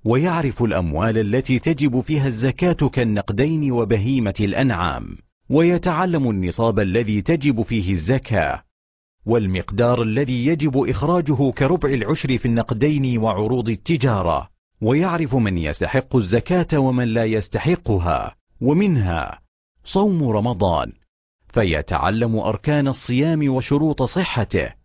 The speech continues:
وما يبطل الصيام كالاستقاءة والاستمناء،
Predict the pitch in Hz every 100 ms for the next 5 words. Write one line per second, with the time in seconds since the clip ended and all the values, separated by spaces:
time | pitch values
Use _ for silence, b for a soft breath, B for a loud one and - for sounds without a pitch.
0 | _ _ 107 113 107 78 76 110 - 127
1 | 107 - 113 135 135 123 - 123 123 -
2 | 123 156 156 131 - 113 92 120 156 -
3 | 143 123 98 80 71 -